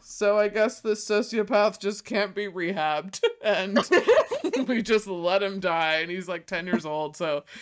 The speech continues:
Speaker 1: I guess that's just how it had, it was pretty dark. I was like, "Did he have to die, though?" Like, I guess he
Speaker 2: <laughs>
Speaker 1: did try to kill the mom, but, like, usually in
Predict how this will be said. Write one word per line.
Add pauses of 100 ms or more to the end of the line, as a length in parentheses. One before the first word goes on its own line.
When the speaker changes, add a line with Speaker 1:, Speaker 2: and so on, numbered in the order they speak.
(180)
Speaker 1:
I
guess
that's
just
how (480)
it
had,
it
was
pretty
dark.
I
was
like,
"Did
he
have
to
die,
though?" (640)
Like,
I
guess
he
Speaker 2:
<laughs>
Speaker 1:
did
try
to
kill
the
mom,
but,
like, (300)
usually (100)
in